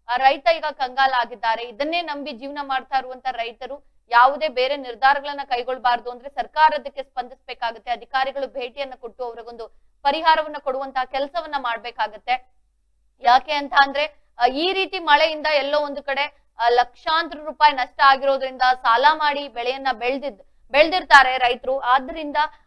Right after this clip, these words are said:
ಆ, ನೆಕ್ಸ್ಟ್ ಸಾಲವನ್ನ ತೀರಿಸಲಾಗದೆ ಎಷ್ಟೋ ಆತ್ಮಹತ್ಯೆಗಳು ಕೂಡ ನಡೀತಾ ಇರುತ್ತೆ. ನಾವು ನೋಡ್ತಾ ಇದೀವಿ ರೈತರು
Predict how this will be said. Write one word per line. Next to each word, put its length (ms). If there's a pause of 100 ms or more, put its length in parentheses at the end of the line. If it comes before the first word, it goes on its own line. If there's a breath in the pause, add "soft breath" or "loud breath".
(100)
ಆ, 80
ನೆಕ್ಸ್ಟ್ 460
ಸಾಲವನ್ನ 520
ತೀರಿಸಲಾಗದೆ 680
ಎಷ್ಟೋ 240
ಆತ್ಮಹತ್ಯೆಗಳು 640
ಕೂಡ 200
ನಡೀತಾ 440
ಇರುತ್ತೆ. 220
ನಾವು 180
ನೋಡ್ತಾ 360
ಇದೀವಿ 260
ರೈತರು 420